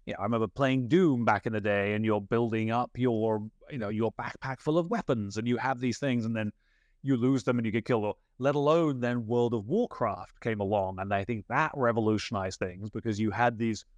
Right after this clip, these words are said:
you know, long-term arcs where you are just constantly gathering and, you know, gold and weapons and resources and all this stuff. Um,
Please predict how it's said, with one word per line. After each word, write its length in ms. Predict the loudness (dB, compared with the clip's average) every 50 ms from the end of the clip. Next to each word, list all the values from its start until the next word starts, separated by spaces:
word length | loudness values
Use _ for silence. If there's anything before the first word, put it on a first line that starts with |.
| -20 _ -8
you 100 | -6 -6
know, 80 | -4
long-term 720 | -2 0 2 2 4 4 2 2 0 0 0 0 -2 0 0
arcs 520 | 2 2 4 4 2 0 -2 -6 -6 -2
where 100 | 0 2
you 120 | 2 2 4
are 140 | 4 2 2
just 220 | 0 -2 -4 -6 _ _ -14
constantly 540 | -4 -2 0 0 0 -2 -6 -6 -4 -4 -2
gathering 600 | 0 0 0 2 2 2 2 2 2 2 0 0
and, 160 | -2 -2 -4 -6 _ _ _ _ _ _ -12
you 100 | -10 -8
know, 80 | -8
gold 540 | -4 0 2 2 4 4 4 2 2 0 -2 -6
and 360 | -8 -6 -6 -6 -6 -4 0
weapons 520 | 0 0 2 2 2 0 2 0 -2 -4 -6 -8
and 240 | -6 -6 -6 -6 -6 -4
resources 560 | -2 -2 0 0 0 0 0 -2 -4 -6 -6
and 80 | -10 -10 -4
all 260 | 0 2 2 2 2
this 220 | 2 0 -2 -4
stuff. 460 | -6 -4 -2 0 0 0 -2 -6 -10 _ _ _ _ _ _ _ _ _ _ _ _ _ _ _ -4
Um, 320 | -2 0 0 0 0 -2